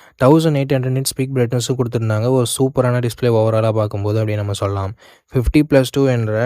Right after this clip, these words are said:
டியூவல் கேமரா செட்டப் தந்திருக்காங்க. பிரைமரி கேமரால ஓ எஸும் கொடுத்துருந்தாங்க. ஃபோர் கே வீடியோ தேர்ட்டி எஃப்எஸ்ல ஷூட் பண்ற மாதிரி வீடியோ ரெஸ்ட்ரிக்ஷன்ஸ்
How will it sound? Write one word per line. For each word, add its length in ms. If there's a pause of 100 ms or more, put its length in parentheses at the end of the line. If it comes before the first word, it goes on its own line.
(140)
டியூவல் 340
கேமரா 280
செட்டப் 220
தந்திருக்காங்க. 460 (120)
பிரைமரி 340
கேமரால 440
ஓ 20 (160)
எஸும் 340
கொடுத்துருந்தாங்க. 720
ஃபோர் 300
கே 140
வீடியோ 220
தேர்ட்டி 220
எஃப்எஸ்ல 400
ஷூட் 220
பண்ற 300
மாதிரி 280 (120)
வீடியோ 220
ரெஸ்ட்ரிக்ஷன்ஸ் 500